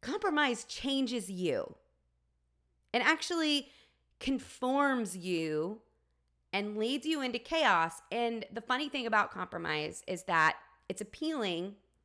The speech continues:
because it disguises itself as peace. If I compromise, it's going to bring peace. I'm not going to be at odds with this person.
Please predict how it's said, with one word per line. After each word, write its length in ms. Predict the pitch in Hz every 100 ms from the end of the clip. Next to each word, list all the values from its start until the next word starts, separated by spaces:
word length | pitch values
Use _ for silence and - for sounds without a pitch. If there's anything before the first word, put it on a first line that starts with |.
| _ -
because 640 | 220 247 214 196 190 - _ _ _ _ _ -
it 220 | 233 226
disguises 1400 | 233 208 - - 220 247 294 262 220 196 185 202 - - _ _ _
itself 800 | 226 220 - - - 165 170 - _
as 240 | 202 196 -
peace. 640 | - 240 170 - - - - _ _ _ _ _ _ _ _ _ _ _ _ _ _ _ _ _ _ _ _ _ _ _
If 160 | 196 196
I 180 | 226 294
compromise, 1040 | - 403 415 190 160 147 147 208 - - _ _ _ _ _
it's 160 | 214 208
going 260 | 226 214 202
to 140 | 226
bring 460 | 180 190 180 175 170
peace. 580 | - 156 151 - - - _ _ _ -
I'm 120 | 185
not 220 | 196 -
going 220 | 190 180
to 80 | 170
be 140 | 175 170
at 120 | -
odds 340 | 175 170 165 -
with 140 | 165
this 160 | 160 -
person. 540 | - 160 - 151 147